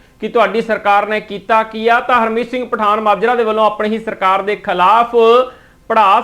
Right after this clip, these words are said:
ਕੱਢੀ, ਬਗਾਵਤ ਕੀਤੀ ਤੇ ਨਾਲ ਹੀ ਕ੍ਰਿਸ਼ਨ ਕੁਮਾਰ, ਜੋ ਕਿ ਜਲ ਸਰੋਤ ਪ੍ਰਮੁੱਖ ਸਕੱਤਰ ਨੇ, ਉਹਨਾਂ ਦੇ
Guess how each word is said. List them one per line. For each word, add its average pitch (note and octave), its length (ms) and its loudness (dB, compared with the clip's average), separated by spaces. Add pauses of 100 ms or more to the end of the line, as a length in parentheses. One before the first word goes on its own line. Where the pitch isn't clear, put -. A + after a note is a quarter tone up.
ਕੱਢੀ, B3 280 -4
ਬਗਾਵਤ G3 640 -2
ਕੀਤੀ B3+ 340 -6
ਤੇ B3+ 220 2
ਨਾਲ A3+ 280 4
ਹੀ C4 420 -4 (440)
ਕ੍ਰਿਸ਼ਨ B3+ 420 2
ਕੁਮਾਰ, F#3 520 2
ਜੋ F3 140 -4
ਕਿ B3 440 -4 (420)
ਜਲ G#3 360 2
ਸਰੋਤ B3 360 4
ਪ੍ਰਮੁੱਖ B3+ 500 0
ਸਕੱਤਰ B3+ 480 -2
ਨੇ, C4 300 0
ਉਹਨਾਂ B3+ 520 0
ਦੇ B3+ 460 4